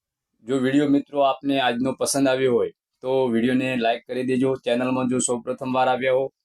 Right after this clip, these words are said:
તો ચેનલને પણ સબસ્ક્રાઇબ કરી દેજો. અને જે બાજુમાં આપેલ બેલ આઇકન છે એને મિત્રો તમે all પર પ્રેસ કરી દેજો, જેથી કરીને હવે પછી હું કોઈ પણ પી એમ કિસાન રિલેટેડ વીડિયો જો મારી ચેનલમાં અપલોડ કરું તો એનું જે નોટિફિકેશન છે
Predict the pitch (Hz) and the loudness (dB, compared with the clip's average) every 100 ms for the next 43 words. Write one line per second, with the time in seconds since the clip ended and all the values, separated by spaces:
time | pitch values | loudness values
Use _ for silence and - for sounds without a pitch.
0 | - 123 123 120 123 127 131 123 - 117 | -14 -12 -4 -2 -2 -4 -6 -6 -6 -4
1 | 135 135 120 120 123 127 131 139 _ _ | -2 -2 -2 -2 0 0 0 -2 _ _
2 | _ _ - 135 127 135 117 113 135 135 | _ _ -6 -2 0 0 -2 -2 -2 -2
3 | 131 135 127 120 131 127 131 123 139 107 | -2 -4 -2 0 0 -2 -6 -4 -2 -4
4 | - 117 127 123 117 127 117 123 123 123 | -6 -8 -2 0 0 -4 -6 -4 0 0
5 | 131 - 123 - 120 139 - 131 131 117 | -2 -4 -8 -6 -6 -6 -4 -4 -2 -2
6 | 92 90 _ _ _ _ 113 127 156 143 | -4 -8 _ _ _ _ -6 -4 -4 -2
7 | 139 143 127 120 135 135 127 135 135 120 | 0 0 0 0 -4 -6 -4 -2 -2 -4
8 | 127 117 135 123 123 143 139 123 - 131 | -6 -4 -6 -6 -6 -4 -4 -4 -4 -2
9 | 120 123 120 127 110 110 127 123 120 113 | 0 -2 -2 -4 -4 -2 -2 0 0 0
10 | 123 117 117 120 120 110 - 117 113 139 | -2 -6 -4 -2 -2 -4 -6 -8 -4 -4
11 | 95 _ _ _ _ 139 147 147 143 139 | -4 _ _ _ _ -6 -2 -2 -2 -2
12 | 123 117 127 135 135 135 139 127 131 | -2 -4 -6 -10 -8 -6 -6 -4 -4